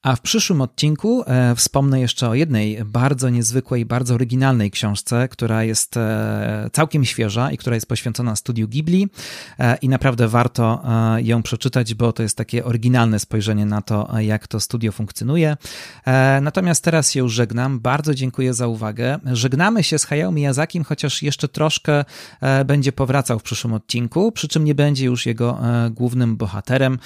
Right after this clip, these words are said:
e, ponieważ, e, zajmiemy się innymi postaciami związanymi ze studia-, ze studiem Ghibli. E, głównym bohaterem naszego przyszłego odcinka, e, będzie, e, twórca moim zdaniem nie mniej wybitny niż Miyazaki. Bardzo oryginalny,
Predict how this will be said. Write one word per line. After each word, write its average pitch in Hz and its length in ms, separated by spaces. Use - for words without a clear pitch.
e, 117 200
ponieważ, 117 600
e, 117 140
zajmiemy 120 360
się 120 280
innymi 147 400
postaciami 107 560
związanymi 110 500
ze 107 120
studia-, 113 540
ze 113 100
studiem 117 380
Ghibli. 120 400
E, 120 200
głównym 147 360
bohaterem 123 520
naszego 113 340
przyszłego 120 380
odcinka, 127 580
e, 120 180
będzie, 123 480
e, 120 380
twórca 123 720
moim 180 260
zdaniem 160 340
nie 151 140
mniej 135 320
wybitny 107 360
niż 107 180
Miyazaki. 110 500
Bardzo 151 320
oryginalny, 143 720